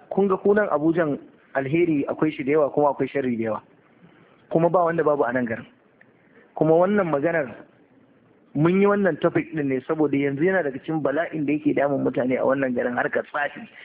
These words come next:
da binne-binne da sihirce-sihirce. Mutane suna nan Allah ya rufa musu asiri amma ba su yarda Allah ne ya rufa musu asiri ba, sun miƙa lamarinsu ga bokaye.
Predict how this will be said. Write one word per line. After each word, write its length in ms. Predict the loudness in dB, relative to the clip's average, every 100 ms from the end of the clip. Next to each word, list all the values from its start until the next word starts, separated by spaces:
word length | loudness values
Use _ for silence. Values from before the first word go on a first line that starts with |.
| -4
da 80 | -2
binne-binne 580 | 0 -2 -2 -4 -4 -10 _ _ _ _ _ _ -4
da 80 | -4
sihirce-sihirce. 880 | -4 -10 -8 -10 -8 -10 -10 -16 -20 _ _ _ _ -20 -8 -2
Mutane 360 | 0 0 -2 -4
suna 220 | -2 -2
nan 300 | 2 2 2
Allah 280 | 0 0 0
ya 80 | 0
rufa 200 | 0 0
musu 200 | 0 -2
asiri 380 | -6 -4 -2 -2
amma 220 | 0 0
ba 100 | 0
su 120 | -2
yarda 240 | -4 -2 0
Allah 200 | 0 0
ne 80 | 0
ya 60 | 0
rufa 180 | 0 -2
musu 180 | -2
asiri 300 | -4 -2 -2 0
ba, 80 | -2
sun 100 | 0 0
miƙa 240 | 0 0
lamarinsu 420 | 0 0 -2 -4
ga 80 | -4
bokaye. 420 | 0 0 -2 -6